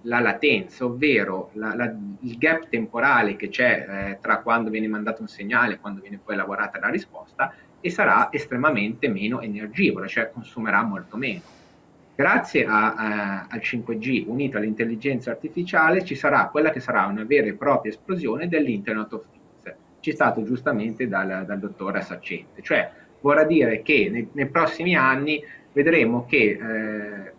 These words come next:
tutti o quasi i dispositivi saranno interconnessi, perché grazie al cinque G e alla riduzione dei costi, eh, sarà, eh, diciamo, non così impossibile fare in modo che veramente, eh, ci siano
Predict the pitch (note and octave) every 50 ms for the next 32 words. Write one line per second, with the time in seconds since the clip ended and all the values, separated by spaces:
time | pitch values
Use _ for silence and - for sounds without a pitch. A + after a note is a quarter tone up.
0 | - - - - - G#3+ F#3+ - - - - B2+ B2 - F3+ D#3 C3 G#2+ G#2 -
1 | B2+ A#2+ C3 C3 C3+ - - D#3 C#3+ - E3 D#3+ - F3+ F#3+ G3+ G#3 A3+ A3+ G3+
2 | F3+ - E3 D3 D3 D#3 E3 E3+ E3+ D#3+ - - C#3+ - - D3 C#3 C3 B2+ -
3 | - - - - - - - _ _ - B2 - - A#2 A#2 B2 D3+ D#3+ - -
4 | D#3 - - D#3 D3 - D3+ C3+ A#2+ C#3 C3+ A#2 G2 G2+ G#2 G#2 A2 G#2 A2+ A#2
5 | - - B2 A#2 A2+ B2+ D3 D3 - C3 B2 A#2+ - - - D#3 D3+ - - -
6 | - - - - _ A2 A2 G#2+ G#2 G2+ F#2+ F#2+ G2 G2 G2+ - - D3 C#3+ C#3
7 | C3+ B2 G2+ - - G#2 G2+ G2 F#2+ F2+ F2 F2+ - _ _ _ B2+ B2 - C#3
8 | A#2+ A#2+ C3 D3+ D#3+ D3+ C#3+ - C#3 B2+ B2+ C#3+ C#3 C3 B2+ - D#3 - - -
9 | D3+ D3+ D#3 E3 E3+ F3+ E3+ - - C#3+ C3+ C3+ C#3+ D3+ C#3+ B2+ A2 A#2+ A2+ -
10 | B2+ A#2+ C3 C3+ C#3 D3 F3 F#3 C#3+ B2 - - A#2+ A2+ G#2 - G#2+ A2 G#2+ -
11 | - A#2 - - - A#2+ A#2+ A#2 A2+ A2+ A2+ A2+ A2+ -